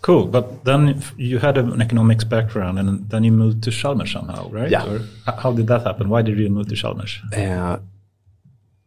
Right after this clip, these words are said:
Speaker 2: so I, I had decided, I saw these cool graphs, I wanna do these graphs. So I started, you know, doing,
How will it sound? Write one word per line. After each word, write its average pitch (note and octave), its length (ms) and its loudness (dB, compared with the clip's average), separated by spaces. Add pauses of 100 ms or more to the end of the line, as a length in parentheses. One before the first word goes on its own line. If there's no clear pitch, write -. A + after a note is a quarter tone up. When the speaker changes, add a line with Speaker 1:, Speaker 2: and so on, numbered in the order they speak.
(340)
Speaker 2:
so G2+ 680 2 (680)
I, - 500 -6 (600)
I C3+ 120 2
had G#2+ 160 4
decided, F#2+ 560 2 (580)
I A2 60 0
saw A#2 260 4
these G2 340 2
cool F#2 200 -2
graphs, F#2 420 2
I - 40 2
wanna F#2+ 220 2
do F2+ 180 -4
these - 180 -8
graphs. - 400 -4 (320)
So - 120 2
I G#2+ 40 4
started, G2+ 420 2
you G2+ 80 2
know, F2 140 0
doing, F#2+ 560 2